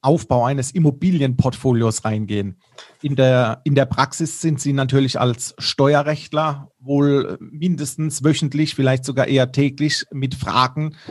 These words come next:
Ihrer Mandanten konfrontiert aus dem Bereich Immobilien. Was, was beschäftigt Sie tages-, tagesweise? Sind es Immobilientransaktionen? Sie begleiten ja auch, äh, große Deals, ne, hab ich, äh, hab ich gelesen.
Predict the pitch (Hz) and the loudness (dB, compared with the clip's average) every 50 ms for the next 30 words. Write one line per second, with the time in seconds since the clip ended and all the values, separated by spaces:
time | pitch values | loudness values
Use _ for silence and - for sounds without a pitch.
0 | - - - - - 160 143 135 123 127 123 123 127 123 127 113 127 139 131 - | -16 -16 -16 -8 -2 0 0 2 2 2 2 2 2 2 2 2 0 0 -4 -6
1 | - 151 147 - 151 151 131 - - 131 127 123 131 135 143 143 123 - 131 123 | -8 -6 -4 -2 0 -2 -2 0 0 0 0 2 2 2 2 2 2 0 -2 0
2 | - - 135 123 127 117 113 123 127 123 - - 170 147 143 127 127 139 135 131 | -2 -2 0 2 2 2 4 2 0 0 -2 0 2 2 2 2 2 2 2 2
3 | 120 120 113 110 101 - _ _ _ _ _ _ _ _ _ - 123 151 - - | 2 0 0 -2 -4 -8 _ _ _ _ _ _ _ _ _ -2 -2 -2 -2 -6
4 | - - 170 156 151 - - 151 - 196 196 - - 151 135 - - 139 123 127 | -8 -2 0 0 0 0 -2 -2 0 0 -2 -2 -4 -8 -8 -6 -4 -4 -2 0
5 | 120 117 113 113 - 117 - - - - - - - 123 123 - 120 113 - 117 | 2 0 0 0 -2 -8 -8 -8 -12 -14 -10 -4 0 0 0 0 -2 -4 0 2
6 | 120 123 113 - - - 143 135 139 131 - - - 175 160 151 - 196 185 175 | 0 0 0 -4 -6 -4 -2 -2 -2 -4 -4 -2 0 2 2 2 2 2 2 2
7 | 160 151 143 - 139 143 135 131 - 123 - - - 143 143 143 139 139 139 131 | 2 2 0 0 0 -2 0 -2 -4 -6 -6 -4 0 0 2 2 0 -2 -4 -4
8 | - - 127 135 120 - 127 120 131 147 143 143 139 113 98 127 127 127 117 107 | -4 -2 -2 -2 0 2 2 2 2 0 -2 0 0 2 2 2 2 0 -2 -4
9 | - 117 127 - - - - - 175 180 165 - - 139 127 139 160 160 151 156 | -2 -2 -2 -2 -4 -6 -2 0 2 2 2 2 0 -4 -2 0 0 2 2 2
10 | 147 - - 135 131 147 143 131 131 - - 139 139 135 131 127 127 - - _ | 0 -2 -2 -2 -2 0 0 -2 -2 -2 -2 -2 0 0 -2 -2 -4 -8 -16 _
11 | _ _ - 127 127 - - 127 - 139 135 139 143 139 139 - 151 156 151 | _ _ -6 -4 -4 -4 -4 -4 0 2 2 4 4 2 0 -2 -8 -8 -8